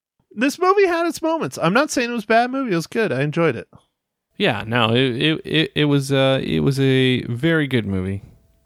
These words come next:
Speaker 2: Just had a couple things here and there.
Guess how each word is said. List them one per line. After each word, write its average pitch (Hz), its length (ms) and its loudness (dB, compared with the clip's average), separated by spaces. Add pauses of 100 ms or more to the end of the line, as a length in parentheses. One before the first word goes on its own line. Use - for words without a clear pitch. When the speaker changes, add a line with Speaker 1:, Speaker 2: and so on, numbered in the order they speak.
(340)
Speaker 2:
Just - 260 -6 (160)
had 135 220 4
a 123 40 2
couple 123 320 0
things 110 360 0
here 101 200 4
and 98 120 -2
there. - 180 -10